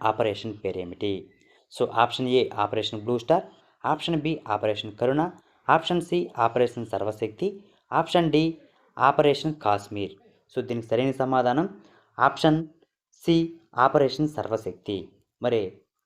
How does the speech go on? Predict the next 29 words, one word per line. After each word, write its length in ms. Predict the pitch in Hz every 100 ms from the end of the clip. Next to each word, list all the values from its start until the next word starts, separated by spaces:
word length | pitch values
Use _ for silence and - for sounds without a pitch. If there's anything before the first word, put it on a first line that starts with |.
| _ 117
మరొక 260 | 123 123
అంశంలోకి 520 | 110 101 110 117 110
వెళ్ళిపోతాం. 400 | 104 117 123 -
అంటే 140 | 113 113
ఆపరేషన్ 380 | 113 139 139 127
సర్వశక్తి 320 | 117 117 110
అక్కడ 180 | 110 113
ఏంటంటే 300 | 120 120 110
ఫ్రెండ్స్, 300 | 120 131 -
ఉగ్రవాదులు, 760 | 104 131 127 110 113 98 82 _ _ -
పాకిస్తాన్ 420 | 117 131 131 131
ఉగ్రవాదులు 480 | 110 101 113 107 104
అక్కడ 180 | 101 101
వచ్చి, 440 | 101 - 104 87 - _ -
ఆ, 100 | 107
పౌరులపైన 580 | 101 117 117 117 113 107
కాల్పులు 380 | 98 110 107 110
జరపడం 260 | 107 107 101
ఇట్లా 180 | 107
జరుగుతూ 360 | 98 98 101 104
ఉంది. 320 | 101 143 - _ _ _ - 151
So 80 | -
అందుకని, 560 | 123 131 127 139 110 95 - _ _ 107
ఆ, 120 | 107
ఈ 120 | 110
యొక్క 160 | 113 113
ఆపరేషన్ 460 | 107 123 135 123
సర్వశక్తి 440 | 113 110 107 101 110
ద్వారా 260 | 110 180